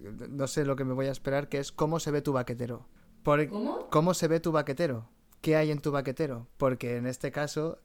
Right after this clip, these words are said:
Speaker 1: <laughs> eh, puede ser cualquier cosa. Tengo un Seat Ibiza del ochenta y ocho. <laughs>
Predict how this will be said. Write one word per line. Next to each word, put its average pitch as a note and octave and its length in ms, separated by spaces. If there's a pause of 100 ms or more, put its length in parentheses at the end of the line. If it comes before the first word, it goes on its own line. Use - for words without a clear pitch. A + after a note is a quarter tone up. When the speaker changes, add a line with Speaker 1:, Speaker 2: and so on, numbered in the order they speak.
Speaker 1:
<laughs> - 140
eh, C3 440 (420)
puede C#3+ 280
ser D3+ 500 (560)
cualquier B2+ 680
cosa. C3+ 380 (460)
Tengo D3 280
un E3 100
Seat D#3 360
Ibiza D#3+ 320
del D#3+ 140
ochenta D3 380
y C3+ 80
ocho. C#3+ 320
<laughs> - 560